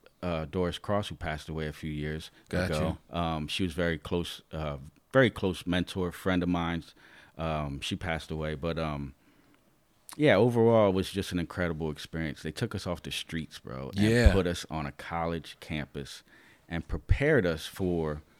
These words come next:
Speaker 1: life, um, and the bonds and the friendships.
Speaker 2: Yeah.
Speaker 1: I'm still friends with a lot of people that, um,
Speaker 2: That's what's up.
Speaker 1: yeah, and I, we started in fourth grade, you know, so
Speaker 2: Yeah, but
Speaker 1: we
Speaker 2: see,
Speaker 1: kinda
Speaker 2: but see,
Speaker 1: grew
Speaker 2: I
Speaker 1: up together.
Speaker 2: started, I started mine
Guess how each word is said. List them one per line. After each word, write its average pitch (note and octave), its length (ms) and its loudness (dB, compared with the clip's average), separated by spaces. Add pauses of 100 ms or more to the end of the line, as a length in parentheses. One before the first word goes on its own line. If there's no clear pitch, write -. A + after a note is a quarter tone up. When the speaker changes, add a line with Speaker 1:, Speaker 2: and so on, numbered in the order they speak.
(160)
Speaker 1:
life, A2+ 500 2 (440)
um, D2+ 540 -4 (240)
and G2+ 140 4
the F2 60 2
bonds G2 480 0
and F#2 100 0
the E2 60 -2
friendships. G#2+ 580 0
Speaker 2:
Yeah. F#2 360 8 (140)
Speaker 1:
I'm G2+ 120 -4
still D3+ 260 4
friends F#2+ 380 0
with F2+ 320 -4 (380)
a E2 80 -4
lot F2 240 0
of - 80 -4
people F2+ 340 -6
that, E2 200 -4 (240)
um, D#3+ 260 -4
Speaker 2:
That's B2+ 240 0
what's A#2+ 200 -2
up. G#2+ 320 -4
Speaker 1:
yeah, D#2+ 420 -2 (180)
and F2 160 -2
I, F#2 120 -6
we F2 100 -6
started F#2 360 -4
in D#2 80 -4
fourth F2+ 320 -6
grade, E2+ 360 -4 (480)
you E2 120 -4
know, D2 200 -4
so C#2+ 400 -6 (120)
Speaker 2:
Yeah, A#2 260 0
but G#2+ 40 2
Speaker 1:
we F#2 60 2
Speaker 2:
see, D3 100 6
Speaker 1:
kinda C3 120 10
Speaker 2:
but G#2 60 8
see, D3 80 8
Speaker 1:
grew F#3 100 12
Speaker 2:
I A3 60 12
Speaker 1:
up A3 60 10
together. - 200 8
Speaker 2:
started, D#3+ 220 6 (260)
I D#3+ 120 6
started D#3 460 4
mine B2 640 2